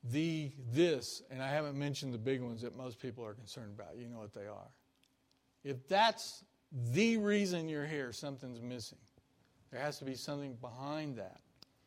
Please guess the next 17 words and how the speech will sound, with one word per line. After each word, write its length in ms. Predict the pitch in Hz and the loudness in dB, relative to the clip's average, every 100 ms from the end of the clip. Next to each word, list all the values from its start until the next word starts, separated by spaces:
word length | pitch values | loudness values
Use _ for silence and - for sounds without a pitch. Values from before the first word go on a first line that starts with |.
| _ _ - | _ _ -10
You 100 | 127 | -2
may 200 | 139 151 | 0 4
like 440 | 147 165 135 - | 8 8 6 0
a 40 | 117 | -2
lot 260 | 135 165 | 2 4
of 100 | 143 | 4
that 140 | 107 104 | -2 -6
stuff. 460 | - 123 - - _ _ _ _ _ _ _ _ _ - - - _ _ _ - _ _ _ _ _ - | -8 -10 -10 -18 _ _ _ _ _ _ _ _ _ -20 -20 -20 _ _ _ -20 _ _ _ _ _ -12
That's 300 | 127 131 117 | -4 -4 -2
good. 380 | 120 139 131 85 - _ _ _ _ _ _ _ _ _ _ - 123 | 0 2 2 0 -12 _ _ _ _ _ _ _ _ _ _ -14 -10
But 120 | 127 | -4
there 140 | 131 | -2
has 240 | 123 135 - | 0 0 -2
to 60 | |
be 160 | 127 131 | -4 -4
a 60 | 117 | -4
bigger 720 | 104 113 156 143 143 139 | -4 0 0 0 -2 -2